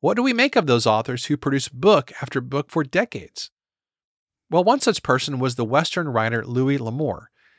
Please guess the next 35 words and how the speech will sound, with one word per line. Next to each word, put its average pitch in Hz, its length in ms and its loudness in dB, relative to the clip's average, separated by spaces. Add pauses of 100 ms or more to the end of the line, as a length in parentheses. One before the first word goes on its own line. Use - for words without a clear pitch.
(100)
He - 200 -6
wrote 185 220 6
over 131 260 0
one 143 260 4
hundred 202 320 0
novels 131 480 0
and 113 140 -12
several 185 420 2
books 160 400 -2
worth - 220 0
of 113 80 -10
short 120 260 -6
stories. - 540 -8 (720)
What's 180 200 0
more, 202 280 4
he 208 200 -4
didn't 208 280 0
start 185 260 4
writing 170 340 2
until 127 240 -2
his 147 100 2
early 160 260 0
forties. - 500 0 (680)
Louis 185 220 4
L'Amour 151 460 2
was 127 180 -2
one 139 140 -2
of 127 80 -4
the 127 40 -4
most 123 280 -6
prolific 131 520 -2
writers 98 440 -2 (160)
who 127 120 -2
ever 117 200 -2
lived. 95 380 -8